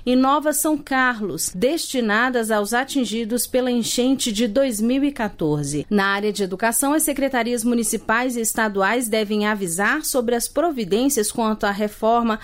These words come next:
ativação e construção de novas escolas em distritos ribeirinhos.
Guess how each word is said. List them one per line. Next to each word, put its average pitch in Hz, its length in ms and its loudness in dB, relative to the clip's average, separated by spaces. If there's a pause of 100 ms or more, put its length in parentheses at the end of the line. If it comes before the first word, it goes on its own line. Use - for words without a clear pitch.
(180)
ativação 269 760 -2 (220)
e 247 100 -2
construção 302 840 2
de 269 120 2
novas 262 440 2
escolas 254 600 0 (240)
em 302 140 4
distritos 302 380 -2 (220)
ribeirinhos. 240 760 0